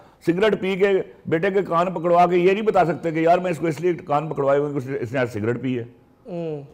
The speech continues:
Speaker 2: क्योंकि बच्चा वो नहीं करता जो
Speaker 1: Yeah,
Speaker 2: आप
Speaker 1: of
Speaker 2: उसे
Speaker 1: course।
Speaker 2: कहते हो, बच्चा वो करता है जो आप
Speaker 1: पहले
Speaker 2: करते
Speaker 1: you
Speaker 2: हो।
Speaker 1: have to tell कि मैं नहीं करता ये।
Speaker 2: हाँ, आप
Speaker 1: आप जब घर पे खड़े होके कहते हैं, बाहर कह दो कि मैं घर पर नहीं हूँ,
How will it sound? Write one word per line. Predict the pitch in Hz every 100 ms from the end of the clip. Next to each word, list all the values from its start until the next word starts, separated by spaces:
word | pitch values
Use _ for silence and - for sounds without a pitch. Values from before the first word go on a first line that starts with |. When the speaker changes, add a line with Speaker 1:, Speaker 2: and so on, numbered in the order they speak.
| -
Speaker 2:
क्योंकि | 180 180
बच्चा | 190 185 226
वो | 214 214
नहीं | 208 214
करता | 214 208 226
जो | 214 214
Speaker 1:
Yeah, | 202
Speaker 2:
आप |
Speaker 1:
of | 196
Speaker 2:
उसे | 190
Speaker 1:
course। | 226 202
Speaker 2:
कहते | 185 190
हो, | 233
बच्चा | 214 214 220
वो | 214
करता | 202 196 226
है | 220
जो | 214
आप | 190
Speaker 1:
पहले | 175
Speaker 2:
करते | 190 196
Speaker 1:
you | 196
Speaker 2:
हो। |
Speaker 1:
have | 190 196
to | 175 175
tell | 165 135
कि | 139
मैं | 139 156
नहीं | 165 156
करता | 127 - 90
ये। | 78 69 -
Speaker 2:
हाँ, | 156 175 147 127
आप | 147 170 180
Speaker 1:
आप | - 156 160
जब | 180 165 131
घर | 113 143 135
पे | 139 170
खड़े | 139 147
होके | 151 151
कहते | 117 120
हैं, | 147
बाहर | 143 139
कह | 139
दो | 151
कि | 147
मैं | 147 135
घर | 110
पर | 127
नहीं | 131 135 147
हूँ, | 143